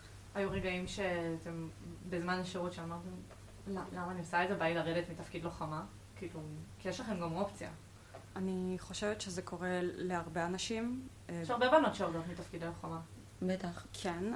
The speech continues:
Speaker 3: אני חושבת שזה
Speaker 2: אבל
Speaker 3: גם רגע שעבר, אה, אצל כולנו.
Speaker 2: זהו, זה
Speaker 3: לכולנו
Speaker 2: ברגע
Speaker 3: הייתה
Speaker 2: המשבר.
Speaker 3: תקופת משבר, כן.
Speaker 2: תמיד. את, זה, זה מה שעובר לך בראש ברגעי המשבר של,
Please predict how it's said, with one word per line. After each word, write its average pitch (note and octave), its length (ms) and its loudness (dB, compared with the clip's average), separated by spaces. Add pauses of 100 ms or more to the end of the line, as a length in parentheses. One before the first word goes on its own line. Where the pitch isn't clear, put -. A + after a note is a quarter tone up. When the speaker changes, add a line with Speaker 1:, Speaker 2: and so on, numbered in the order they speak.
(100)
Speaker 3:
אני G3 100 6
חושבת G#3 200 4
שזה B3 80 6
Speaker 2:
אבל G3+ 80 8
Speaker 3:
גם F#3 140 8 (220)
רגע G3 280 2
שעבר, F3+ 380 2
אה, G3+ 40 -2 (240)
אצל F3+ 220 -6
כולנו. E3+ 320 0 (140)
Speaker 2:
זהו, F#3+ 360 2 (320)
זה G3+ 260 6
Speaker 3:
לכולנו G#3 200 8
Speaker 2:
ברגע G#3+ 200 12
Speaker 3:
הייתה A3 120 12
Speaker 2:
המשבר. G3 320 10
Speaker 3:
תקופת F#3 120 8
משבר, F3+ 280 6 (160)
כן. G3 180 -4
Speaker 2:
תמיד. G3+ 460 6 (380)
את, - 180 -6
זה, G3+ 240 6
זה G#3 120 4
מה A3+ 100 6
שעובר G3 400 8
לך F#3+ 80 2
בראש F3 300 4
ברגעי F3 300 4
המשבר F3 380 2
של, - 140 -2